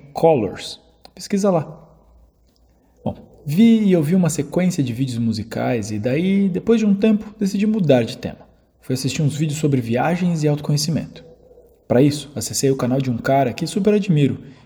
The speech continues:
e hoje em dia tenho o prazer de trocar ideias profundas com ele vez ou outra. Mas que na época era só um cara que eu achava inspirador e intocável ali do meu lugar.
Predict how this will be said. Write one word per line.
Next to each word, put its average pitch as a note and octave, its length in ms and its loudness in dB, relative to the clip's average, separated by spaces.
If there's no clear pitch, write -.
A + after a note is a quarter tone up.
e F3 40 0
hoje F3+ 140 0
em F3 40 2
dia F#3 160 2
tenho G3+ 180 2
o - 20 0
prazer F#3 260 0
de F#3 120 -8
trocar E3 440 0
ideias B2 240 -2
profundas D3 540 -2
com - 180 -8
ele B2 240 -4
vez A2 180 -6
ou A2+ 120 -4
outra. - 260 -14
Mas A#3+ 340 0
que - 120 -6
na A3+ 160 4
época G3+ 280 0
era G3 120 2
só - 180 -4
um B3+ 120 0
cara D#3+ 420 2
que - 180 -6
eu F3+ 60 2
achava A#2+ 320 -2
inspirador D#3 600 -2
e E3+ 80 -4
intocável F#3 800 0
ali A2 140 -4
do A#2+ 100 -6
meu B2+ 120 0
lugar. A2 360 -6